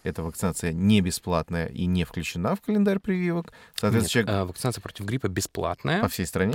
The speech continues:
Speaker 2: Да,
Speaker 1: Уже
Speaker 2: то
Speaker 1: по
Speaker 2: есть,
Speaker 1: всей стране было, только по
Speaker 2: м,
Speaker 1: Москве, мне казалось.
Speaker 2: нет, нет, она включена, э, тут нужно отдать должное государству, он, государство работает в этом направлении, и, эм, значит, м, вакцинация бесплатная, вы можете,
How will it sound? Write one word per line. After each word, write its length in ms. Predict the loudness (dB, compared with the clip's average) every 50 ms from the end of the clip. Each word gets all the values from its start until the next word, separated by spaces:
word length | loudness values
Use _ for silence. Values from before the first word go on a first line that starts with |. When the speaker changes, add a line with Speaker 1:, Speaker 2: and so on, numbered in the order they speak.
| 0 -2
Speaker 2:
Да, 380 | 0 -2 -2 -2 0 0 2
Speaker 1:
Уже 180 | 2 2 2 2
Speaker 2:
то 40 | 2
Speaker 1:
по 40 | 2
Speaker 2:
есть, 120 | 0 0
Speaker 1:
всей 80 | -4 -2
стране 200 | -2 0 2 2
было, 120 | 2 2
только 160 | 0 -2 -2
по 60 | -2
Speaker 2:
м, 60 | 0 0
Speaker 1:
Москве, 220 | 0 0 0 -2
мне 120 | -2 -2
казалось. 300 | -2 -2 -2 -2 -2 -2 -2
Speaker 2:
нет, 180 | -4 -4 -4 -6
нет, 140 | -8 -8 -8 -4
она 180 | -2 -2 -2 -2
включена, 580 | -4 -6 -8 -6 -6 -4 -2 -2 -2 0 -2 -2
э, 380 | -2 -4 -4 -4 -6 -8 -8 -8 -6
тут 160 | -4 -2 0
нужно 260 | 0 0 0 -2 -2
отдать 200 | 0 0 -2 0
должное 320 | -2 -2 -2 -2 -4 -6
государству, 600 | -6 -8 -10 -6 -2 -2 -2 -2 -4 -8 -8 -8
он, 520 | -8 -8 -8 -10 -10 -10 -10 -10 -8 -10 -10
государство 460 | -10 -8 -8 -8 -8 -8 -10 -12 -10 -10
работает 380 | -8 -4 -4 -4 -4 -4 -6 -6
в 40 | -6
этом 220 | -6 -4 -4 -6
направлении, 640 | -4 -4 -6 -6 -6 -6 -6 -6 -6 -4 -6 -6 -8 -8
и, 440 | -8 -8 -6 -6 -8 -8 -10 -10 -12 -16 -20 -20 -20 -20 -20 _ -14 -10
эм, 560 | -8 -6 -4 -4 -4 -4 -6 -6 -6 -8 -8 -8 -8 -8 -8 -6
значит, 420 | -6 -8 -8 -8 -12 -12 -12 -14 -14 -14 _ -16
м, 340 | -12 -10 -10 -10 -10 -10 -12
вакцинация 460 | -12 -12 -4 -4 -4 -2 -2 -4 -6
бесплатная, 540 | -4 -4 -4 -4 -4 -4 -6 -4 -4 -4 -4
вы 100 | -2 -2
можете, 320 | -2 -2 -2 -6 -8 -10